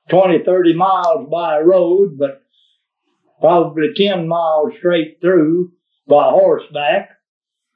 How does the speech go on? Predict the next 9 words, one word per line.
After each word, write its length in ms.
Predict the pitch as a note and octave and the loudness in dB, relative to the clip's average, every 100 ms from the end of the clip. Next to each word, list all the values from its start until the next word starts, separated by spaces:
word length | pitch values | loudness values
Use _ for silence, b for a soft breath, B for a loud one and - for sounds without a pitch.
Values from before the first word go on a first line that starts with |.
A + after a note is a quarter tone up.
| _ - | _ 0
was 260 | D3 D#3 | 4 4
the 120 | B2+ C#3+ | 2 0
Diamond 520 | F3 G3 F#3+ F#3 E3 | 2 0 -2 -8 -4
Bar 320 | F#3 F#3+ F3+ | 0 0 -2
Ranch. 480 | E3+ D3 A#2+ - - - _ _ _ _ | -2 -2 -4 -12 -20 -20 _ _ _ _
And 220 | D3 D3+ E3 | -2 2 2
it 180 | F#3 E3 | 0 -2
was 200 | D#3+ D#3 | -4 -2
on 560 | F3 F3 E3+ D3+ - | -2 -2 -6 -10 -10